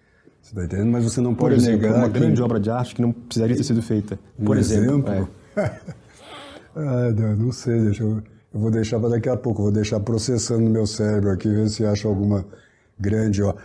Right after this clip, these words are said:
Speaker 1: Algumas obras do Brecht, por exemplo, eu acho que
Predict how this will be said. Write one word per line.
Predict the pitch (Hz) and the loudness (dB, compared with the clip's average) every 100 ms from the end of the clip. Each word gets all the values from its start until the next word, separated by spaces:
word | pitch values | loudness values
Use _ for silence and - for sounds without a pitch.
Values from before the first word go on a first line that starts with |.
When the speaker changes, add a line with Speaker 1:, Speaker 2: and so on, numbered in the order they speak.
| - | -8
Speaker 1:
Algumas | 113 117 143 127 | -2 0 2 2
obras | 135 127 | 0 2
do | 117 | 2
Brecht, | 104 117 123 - - | 2 2 0 -4 -10
por | - 90 | -6 -4
exemplo, | 82 87 101 90 90 | -4 -2 -2 -2 -2
eu | 87 82 | -4 -4
acho | 82 | -8
que | - 90 80 | -10 -10 -10